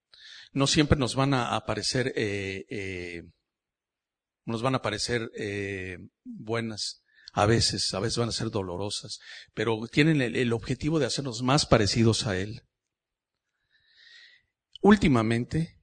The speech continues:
yo me he dado cuenta que de cualquier situación adversa de la vida, de cualquier dificultad, eh, siempre resulta o llega una bendición, o hay un aprendizaje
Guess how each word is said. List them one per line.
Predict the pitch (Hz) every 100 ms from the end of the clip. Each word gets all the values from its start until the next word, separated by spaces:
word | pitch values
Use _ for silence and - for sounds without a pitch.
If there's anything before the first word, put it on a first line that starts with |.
| _
yo | 285 170
me | 151
he | 147
dado | 147 143
cuenta | - 127 123 170 185 _ _ _ _ _ -
que | 135 127 123
de | 127 123
cualquier | 131 123 190
situación | - 147 147 151
adversa | 135 135 139 143
de | 120
la | 98
vida, | 101 120 117
de | 104
cualquier | 113 107 139
dificultad, | 139 113 107 101 92 117 113 - _ _ _ _ _ _ _ _ _ _ _ _ _ _ -
eh, | 143 131 127
siempre | - - 151 147
resulta | 120 - 131 -
o | 110
llega | 117 120
una | 120 92
bendición, | 90 92 92 - 101 92 98 _
o | - 113
hay | 135
un | 135
aprendizaje | 127 - 101 - - 101 95 107